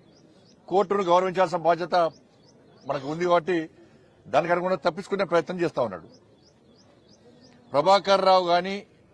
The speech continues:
రాధాకిషన్ రావు అనే వ్యక్తులు గాని,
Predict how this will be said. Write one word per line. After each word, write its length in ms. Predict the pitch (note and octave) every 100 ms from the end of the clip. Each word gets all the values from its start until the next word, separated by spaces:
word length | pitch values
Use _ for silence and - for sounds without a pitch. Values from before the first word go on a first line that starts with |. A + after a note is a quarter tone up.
| _ _ _ _ _ _ _ _ _ _ A2+
రాధాకిషన్ 520 | D#3 F#3 F3+ E3+ E3
రావు 100 | D3+
అనే 80 | A#2+
వ్యక్తులు 240 | G#2+ - F2
గాని, 120 | D#2